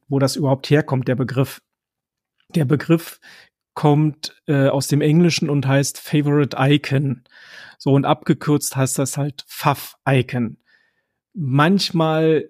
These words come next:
wenn man das so liest und dann einfach so im Deutschen sich so schnell über, drüber liest, dann liest man manchmal auch Favicon.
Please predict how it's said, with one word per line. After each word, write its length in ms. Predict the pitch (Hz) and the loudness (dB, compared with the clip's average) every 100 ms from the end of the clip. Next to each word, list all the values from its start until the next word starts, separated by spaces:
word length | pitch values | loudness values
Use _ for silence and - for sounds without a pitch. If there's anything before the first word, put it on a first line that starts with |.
| _ | _
wenn 140 | 143 | -4
man 140 | 143 143 | 0 2
das 180 | 139 - | 0 2
so 100 | 135 | 0
liest 680 | 123 143 190 233 - - | 2 2 2 2 -2 -10
und 300 | 262 233 139 | -8 -2 0
dann 160 | 139 139 | 0 0
einfach 340 | 139 135 143 | -2 -2 -4
so 180 | 123 143 | -2 -2
im 140 | 135 | -2
Deutschen 400 | 127 143 143 - | 0 0 0 -4
sich 200 | 131 139 | -4 -4
so 120 | - 139 | -4 -6
schnell 240 | - 135 | -2 -2
über, 400 | 139 143 139 135 | -2 -2 0 0
drüber 380 | - 139 170 156 | 0 -2 2 0
liest, 280 | 165 160 - | 0 -4 0
dann 280 | 135 135 135 | 0 0 -2
liest 300 | 123 147 - | -4 -4 -2
man 100 | 139 | 0
manchmal 300 | 135 - 135 | 0 -2 -2
auch 260 | 131 - _ - | -2 -6 _ -20
Favicon. 1040 | - - 143 147 123 120 - 139 120 120 | -14 0 2 2 2 -2 0 2 2 0